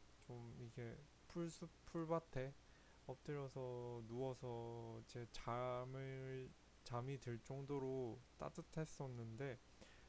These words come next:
밤은 기온이 뚝 떨어지기 때문에 이제 일교차가 커서 이제 어린 고양이들에게는, 어, 많이 좀 위험한 날씨라고 해야 될까?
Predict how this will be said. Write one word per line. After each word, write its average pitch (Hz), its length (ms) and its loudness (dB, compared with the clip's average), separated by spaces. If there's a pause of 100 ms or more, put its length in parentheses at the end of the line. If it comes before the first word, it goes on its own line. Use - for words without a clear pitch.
(220)
밤은 147 680 4
기온이 139 500 0
뚝 - 200 -10
떨어지기 139 500 4
때문에 113 760 -2
이제 117 140 -2
일교차가 175 680 2
커서 151 760 4
이제 123 280 -4
어린 143 440 0 (680)
고양이들에게는, 123 1300 0 (540)
어, 120 280 -2
많이 123 440 0
좀 127 420 -4 (1400)
위험한 131 520 4
날씨라고 110 720 2
해야 113 180 0
될까? 120 440 -6